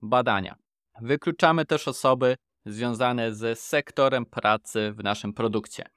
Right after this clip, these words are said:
To znaczy, jeżeli badamy aplikację bankową, to wykluczamy osoby związane z bankowością. Do tego dorzucamy osoby, które w ostatnich trzech lub sześciu miesiącach, e, to już zależy, jak bardzo nam zależy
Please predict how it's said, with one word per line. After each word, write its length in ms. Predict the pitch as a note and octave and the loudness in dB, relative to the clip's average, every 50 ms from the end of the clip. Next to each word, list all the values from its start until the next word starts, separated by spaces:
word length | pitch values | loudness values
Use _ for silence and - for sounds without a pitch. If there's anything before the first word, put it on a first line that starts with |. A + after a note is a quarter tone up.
| _ _ _ | _ _ _
To 120 | - A2+ | -8 -6
znaczy, 600 | G#2+ A#2+ A#2 A#2 - - - B2 A#2+ A#2+ A#2 A2+ | -4 -4 -4 -4 -4 -2 -2 0 0 2 0 0
jeżeli 460 | A2+ A#2 A#2+ A#2 - B2 A#2 A2+ A2+ G#2+ | 0 0 0 0 2 2 2 2 0 0
badamy 560 | - G#2 G2+ G#2 A2 G#2+ G#2+ G#2 G2+ G2 F#2+ - | 0 0 2 2 2 2 2 2 0 -2 -4 -4
aplikację 840 | - - - - G#2+ G#2 - - G#2 G#2 - - - G2+ G2+ G2+ G2 | -6 -8 -6 -6 -8 -6 0 0 0 0 0 -4 -8 -8 -8 -4 -2
bankową, 640 | G2+ G2 G#2 G#2 G#2+ - F#2 G#2 C3+ F3 G#3 A#3+ B3+ - _ _ | -2 -2 -2 -4 -2 -2 -2 0 0 0 0 0 -2 -8 _ _
to 160 | - F#4 F4 | -2 -2 0
wykluczamy 600 | A#3+ A3+ G#3 - - A#2+ - - A#2+ B2+ C#3 B2+ | 2 0 0 -2 -6 -6 -4 -2 0 0 0 -2
osoby 420 | F#2+ G#2 - - G2 G2 G#2 A2 G#2+ | -2 -4 -2 -2 -2 -2 0 -2 -4
związane 420 | G#2+ A2 G#2+ G2+ G#2+ G2+ A2 A2+ | -4 -4 0 2 2 2 2 0
z 60 | G#2 | -2
bankowością. 800 | G2 G2 G#2 A2+ A#2 G#2+ C#3 C3 B2+ A#2+ G#2+ - - - - - - _ _ _ _ - | 4 4 4 4 6 4 2 4 4 4 2 2 -2 -8 -14 -16 -16 _ _ _ _ -6
Do 120 | C3+ D3 | -6 -2
tego 360 | - - G3 G3+ F#3+ F#3+ F#3 F3+ | 4 6 6 6 6 4 2 4
dorzucamy 800 | D#3+ D#3 C#3 C#3+ D3 - - C#3+ C#3 C#3 C3 B2 B2 B2 - | 4 4 2 2 0 -2 0 0 2 2 2 0 0 -2 0
osoby, 800 | - A2+ A2 - - - A#2 G#2+ A2 C3+ D3+ E3+ F3+ F#3 F#3+ F#3 - _ | -2 -2 -2 -2 -2 0 0 2 2 2 2 2 2 2 -2 -4 -8 _
które 680 | - - _ - C#3+ C#3+ C#3+ C#3+ C#3+ D3 D3 D3 C#3+ C#3 C3+ | -20 -10 _ -2 -2 0 0 0 2 2 4 4 4 2 2
w 60 | B2+ | 0
ostatnich 880 | C#3 C#3+ - - - D3 D3 D3 - - C#3 C3+ C3 C3 C3 C3 - - | -2 -2 -2 -2 0 0 0 0 -2 -6 -6 -4 -4 -4 -6 -8 -10 -14
trzech 480 | - - - - G3 G3 G3 F#3 - | -14 -6 0 4 4 6 4 4 0
lub 140 | - B2+ - | -4 -6 -6
sześciu 480 | - - - C3 C3+ C#3 - - - A#2+ | -4 0 2 2 2 0 -2 -6 -4 -4
miesiącach, 920 | A#2 A2 G#2+ - - A#2 B2 C3+ C3+ - - B2+ A#2 A#2+ B2 - _ - | -4 -4 -4 -2 -2 0 0 0 -2 -2 0 2 2 2 0 -4 _ -10
e, 200 | A2+ G#2+ G#2+ G#2+ G#2+ | -8 -6 -6 -8 -6
to 100 | - A#2 | -4 -4
już 280 | A2 G#2+ G#2+ G#2 - - | -2 -2 -2 -4 -6 -10
zależy, 480 | A2 G#2+ B2 A#2 A2+ A#2 A#2 G#2 A2+ A2 | -4 0 0 2 2 0 0 -2 -2 -2
jak 200 | A2 A2+ G#2+ A2 | -2 -2 -2 0
bardzo 340 | G#2 G#2 A2+ A#2 A2+ B2+ | 0 0 0 0 -2 -2
nam 200 | A2+ G#2 G#2+ A2 | -2 -2 -2 -4
zależy 480 | G#2 G#2 G2 G2 G2+ G#2 G#2 A#2+ C3+ D3+ | -2 -2 -2 -2 -2 -2 -2 -2 -2 -4